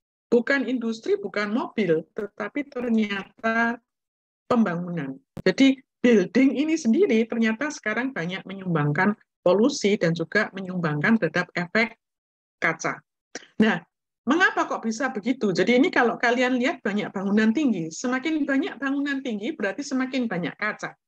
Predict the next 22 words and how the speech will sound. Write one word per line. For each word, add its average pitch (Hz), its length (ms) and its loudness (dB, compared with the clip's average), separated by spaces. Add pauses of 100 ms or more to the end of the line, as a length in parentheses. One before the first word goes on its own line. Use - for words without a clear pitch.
(1200)
Ya, 180 100 0
semakin 269 460 -2
banyak 214 320 -6
kaca 233 320 -2
berarti 226 260 -4
semakin 226 380 -4
banyak 165 320 -2
radiasi. 147 840 -4 (380)
Itu 277 240 4
baru 202 240 2
satu. 214 480 -2 (400)
Semakin 339 400 2
banyak 240 320 2
bangunan 240 400 2
tinggi 277 480 4
berarti 220 320 0
di - 80 -2
situ 269 320 0
pasti 302 240 0
banyak 185 320 -2
A 202 80 0
C. 190 240 -2